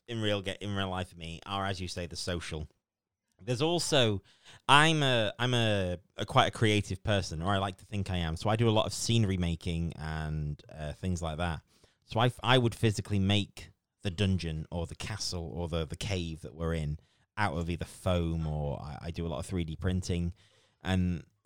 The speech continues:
you can br-, bring a new level of immersion to your game that way. Um, again,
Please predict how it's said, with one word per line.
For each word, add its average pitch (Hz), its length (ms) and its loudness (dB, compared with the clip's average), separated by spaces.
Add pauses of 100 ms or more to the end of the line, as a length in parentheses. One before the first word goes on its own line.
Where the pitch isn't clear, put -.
you 120 120 6
can 117 200 6
br-, 117 360 4
bring 120 320 2
a 110 60 6
new 113 280 4
level 113 420 4
of 92 120 -2
immersion 95 600 4
to - 100 -6
your 90 140 0
game 82 300 2
that 85 220 -4
way. 73 360 -4 (580)
Um, 85 320 2
again, 113 540 2